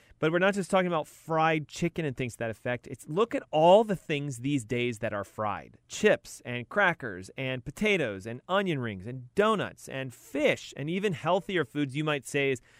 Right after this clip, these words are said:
Mediterranean falafel, for example. Well, it's still fried. And when it comes to frying foods, the challenge is the vegetable oils become extremely toxic. They're soaked directly into the foods,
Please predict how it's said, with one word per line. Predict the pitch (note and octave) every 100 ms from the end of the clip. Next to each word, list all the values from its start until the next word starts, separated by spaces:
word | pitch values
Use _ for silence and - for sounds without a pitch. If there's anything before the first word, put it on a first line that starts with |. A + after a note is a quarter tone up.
| _ -
Mediterranean | D3 G3+ F3+ F#3 F#3 F3
falafel, | - D3 D3+ D3+ C#3+ A#2+
for | A#2+
example. | A#2 A#2 A2+ F2+
Well, | A2
it's | E3+
still | - D4+
fried. | - - A3 C#4 A#2+ D#2+ _ _ _ _ _ _
And | -
when | D3+
it | E3+
comes | F#3 F#3+
to | F3
frying | - E3 E3 D#3
foods, | - D#3 C#3+
the | B2+
challenge | A2 D3 C#3+ C#3
is | B2 A#2+
the | - A2+
vegetable | A#2+ D3+ - D#3 -
oils | C3 B2+ B2 A#2
become | A#2 A2+ A#2
extremely | G#2 - - C#3 E3+ F3
toxic. | D3+ B2 G#2 - A2+ -
They're | G#2
soaked | - - A#2+ - -
directly | G#2+ G#2+ D3 E3 D#3
into | A#2+ A#2
the | G#2+
foods, | - G2+ G2